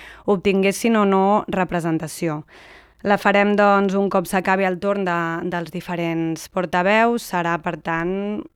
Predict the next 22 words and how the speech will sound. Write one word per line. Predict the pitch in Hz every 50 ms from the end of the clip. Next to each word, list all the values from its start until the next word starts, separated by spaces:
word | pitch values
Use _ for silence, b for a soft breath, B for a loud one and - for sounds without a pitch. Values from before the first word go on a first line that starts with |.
| _ _
doncs, | - 170 165 165 165 156 156 156 - - - - - -
un | 190 185 175 175 170 165
cop | - 185 170 170 165 165 160 147 -
cada | - 175 170 165 165 160 165 165 -
cinc | - 196 185 175
setmanes, | - - 170 160 - - - 175 180 208 196 180
més | 165 156 151
o | 160
menys. | 160 165 175 269 311 - - - - B B B B B B B B B B B B B B B
Avui | 208 214 220 233 233
tenim | 190 226 220 220 220 220 214 214 208
als | 202 190 196 202
nostres | 196 - - 202 185 196
estudis, | - - - 208 202 202 190 208 214 220 220 208 - - -
eh, | - 185 185 180 180 175 175 175 175 175 175
l'alcalde | 175 175 175 175 170 - 196 196 202 196 190 196 190 190 190 190
i | 196
portaveu | - - 190 185 - - 185 180 180 185 185 196 202 220 226
d'Esquerra | 202 190 175 - - 190 180 180 175
Republicana, | 175 180 175 175 170 - 180 180 185 185
Jordi | 165 175 175 170 175 180
Gaseni. | 170 170 156 175 170 170 180 196